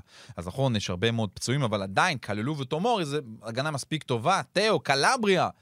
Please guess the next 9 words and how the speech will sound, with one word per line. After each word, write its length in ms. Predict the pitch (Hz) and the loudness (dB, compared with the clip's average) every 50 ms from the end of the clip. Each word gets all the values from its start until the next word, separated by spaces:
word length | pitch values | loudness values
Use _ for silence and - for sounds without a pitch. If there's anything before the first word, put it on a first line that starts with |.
| _ _ _ _ _ _ _ _ _ _ - | _ _ _ _ _ _ _ _ _ _ -6
אלה, 240 | 131 180 214 202 185 | -4 -4 -4 -4 -4
זאת 200 | 185 202 190 226 | -4 -2 -2 -2
הגנה 220 | 202 220 240 254 | -2 0 -2 -2
בסדר. 500 | 240 233 - - 240 247 226 170 127 107 - | -2 -2 0 2 2 2 2 0 -2 -2 -4
אני 120 | - 117 135 | -6 -8 -8
חושב 180 | - - 214 | -6 -6 -6
שאיפשהו 540 | - - 233 220 214 - 220 202 - 208 190 | -4 -2 -2 -4 -4 -4 -6 -6 -4 -2 -2
בחילופים 600 | 160 147 143 160 160 151 143 127 - 175 185 190 | -2 -2 -2 -2 -2 -4 -4 -4 -2 -2 -2 -2
של 180 | 175 - 175 151 | -2 -2 -4 -4